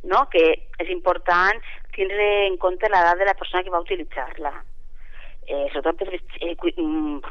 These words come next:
molta cura en els xicotets, eh? I tenim que comprovar que tinga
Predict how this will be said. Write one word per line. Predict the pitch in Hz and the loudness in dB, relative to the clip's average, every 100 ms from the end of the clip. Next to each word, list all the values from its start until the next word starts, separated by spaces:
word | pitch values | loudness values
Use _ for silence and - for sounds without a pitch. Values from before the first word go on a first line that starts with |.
| - 175 156 | -8 -6 -2
molta | 160 170 | 0 0
cura | 175 185 | 2 2
en | 196 | 4
els | 185 | 0
xicotets, | - 143 151 143 - - | -2 -2 0 -2 -4 -8
eh? | 151 185 214 - - - - - | -4 -2 -2 -6 -10 -10 -10 -8
I | - 180 | -4 -2
tenim | 175 170 | -2 -4
que | 170 | -2
comprovar | 180 180 185 | -2 0 -2
que | 180 | -2
tinga | 160 - | -6 -6